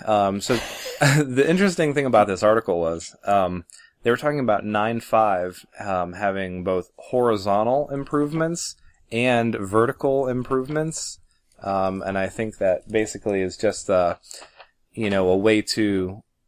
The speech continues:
uh, distribute, um, both geographically and as far as, like, having, um, you know, separating your queries ac-,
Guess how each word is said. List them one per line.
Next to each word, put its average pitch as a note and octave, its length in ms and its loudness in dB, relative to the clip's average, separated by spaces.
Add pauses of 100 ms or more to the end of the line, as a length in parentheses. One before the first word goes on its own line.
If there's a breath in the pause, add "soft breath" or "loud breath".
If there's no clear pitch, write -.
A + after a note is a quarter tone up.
uh, F2+ 380 0
distribute, G2+ 600 0 (680)
um, F2 420 -2
both G#2 380 0
geographically G#2 1200 2 (260)
and F#2+ 520 -2
as F#2+ 220 -6
far F#2+ 280 2
as, F2+ 160 -4
like, E2+ 220 0 (800)
having, F#2 520 -4
um, E2 460 -4 (760 loud breath)
you A#2 80 -2
know, G#2+ 140 4
separating A2 600 2
your G2+ 100 -2
queries G#2 420 0
ac-, F#2+ 100 -14